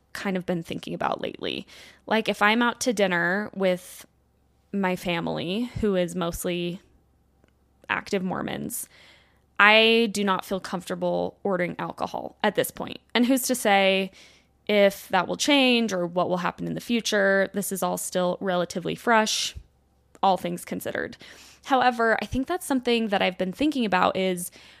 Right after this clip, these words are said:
right now I feel like I don't wanna do that because I don't feel comfortable doing that. And also I just don't need to, like, I don't care to enough to, like, rock the boat in that way. And I don't think my family would say anything to me, but I do think it would maybe make them uncomfortable.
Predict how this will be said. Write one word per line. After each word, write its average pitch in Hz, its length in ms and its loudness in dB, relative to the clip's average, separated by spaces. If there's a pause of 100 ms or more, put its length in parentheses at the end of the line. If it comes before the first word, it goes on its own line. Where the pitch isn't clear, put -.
(100)
right 247 220 2
now 311 280 4
I 392 80 4
feel 285 220 0
like 262 160 2
I 226 80 2
don't 185 300 0
wanna 208 160 0
do 208 120 -2
that 202 180 2
because 196 260 -6 (120)
I 185 100 2
don't 208 180 -4
feel 269 160 0
comfortable 254 440 -4
doing 233 280 0
that. 226 240 0
And 202 100 -2
also 208 260 -2
I 214 40 0
just - 380 -6
don't 185 240 -4
need 175 360 -6
to, 208 240 2
like, 190 240 0
I 180 40 -4
don't 175 200 -4
care 180 380 -6
to 262 360 -2
enough 240 460 0
to, 190 160 -4
like, 175 220 -4
rock 170 400 -6
the 185 80 -6
boat - 260 -2
in 240 140 -2
that 240 180 -4
way. 277 440 0 (420)
And 269 100 2
I 285 80 4
don't 381 160 0
think 302 240 -2
my 190 120 -2
family 190 360 -2
would 170 200 -2
say - 240 -4
anything 262 420 0
to 285 120 -4
me, 302 180 2
but 247 160 0
I 240 80 4
do 233 200 2
think 269 220 -2
it - 60 -2
would 202 120 2
maybe 190 280 0
make 180 240 -4
them 185 140 -6
uncomfortable. 269 1000 -2